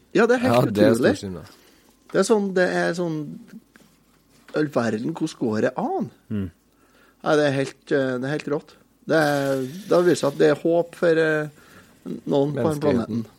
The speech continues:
Speaker 2: Ja.
Speaker 1: Ja.
Speaker 3: Det, det er jo, øh, jeg satt og så, så litt på N R K, og der var det jo litt forskjellige sånne nyhetsklipp og sånn ifra den,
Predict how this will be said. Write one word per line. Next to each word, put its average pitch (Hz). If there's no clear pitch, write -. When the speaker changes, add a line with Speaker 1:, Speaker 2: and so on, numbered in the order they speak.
Speaker 2:
Ja. 98
Speaker 1:
Ja. 120
Speaker 3:
Det, 113
det 117
er 107
jo, 101
øh, 113
jeg 113
satt 123
og 127
så, 135
så 127
litt 120
på 120
N 113
R 110
K, 156
og 131
der 135
var 131
det 104
jo 113
litt 117
forskjellige 104
sånne 110
nyhetsklipp 92
og 151
sånn 131
ifra 110
den, 104